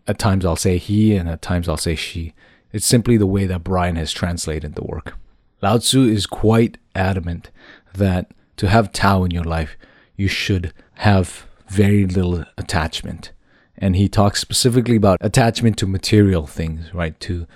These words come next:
to riches, to fame. So in chapter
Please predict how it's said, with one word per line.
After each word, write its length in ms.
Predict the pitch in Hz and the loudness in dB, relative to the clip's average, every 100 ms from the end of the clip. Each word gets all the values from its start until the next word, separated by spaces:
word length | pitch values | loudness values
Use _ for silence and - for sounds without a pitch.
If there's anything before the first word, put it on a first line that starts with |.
| _ | _
to 120 | - 90 | -6 2
riches, 520 | 101 - 92 85 - - - _ - | 2 2 -4 -6 -10 -18 -20 _ -12
to 100 | - | -8
fame. 460 | - 95 90 82 - | -2 0 0 -4 -8
So 180 | - 95 | -2 0
in 160 | 92 | 2
chapter 540 | 90 107 - 98 92 | 2 2 2 0 0